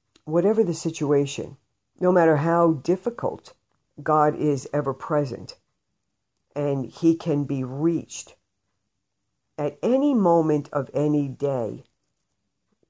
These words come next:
and just say, "Lord, this is not looking too good, but you know what's going on behind the scenes. You know what's going on with this person in their mind, in their body, in their heart.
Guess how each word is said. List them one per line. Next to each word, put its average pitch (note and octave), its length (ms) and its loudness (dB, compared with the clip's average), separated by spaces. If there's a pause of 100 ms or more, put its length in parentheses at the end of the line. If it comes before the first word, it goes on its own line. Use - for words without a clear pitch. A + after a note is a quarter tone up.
(300)
and C#3+ 160 -8
just D3 240 -2
say, C#3 180 0
"Lord, D3 440 2 (1120)
this A#3 200 -2
is E3 120 -2
not B2+ 200 2
looking D#3 280 -2
too G#2 120 -8
good, E2 300 -8 (500)
but D3+ 320 0 (420)
you F#3 200 -2
know G#3 160 6
what's D#3+ 220 4
going C#3+ 280 4
on B2 100 2
behind C3+ 280 0
the C#3+ 40 -4
scenes. - 520 -4 (480)
You F#3+ 200 0
know B3+ 140 4
what's E3 240 2
going D3 320 2
on C3+ 380 0 (220)
with D#3+ 260 -2
this C#3 160 -6
person E3 560 -4
in D#3 200 0
their B2+ 140 2
mind, E3 460 0 (640)
in D3 180 -4
their B2+ 120 2
body, D3 500 0 (600)
in D#3 180 -2
their B2 140 0
heart. D#3 440 -2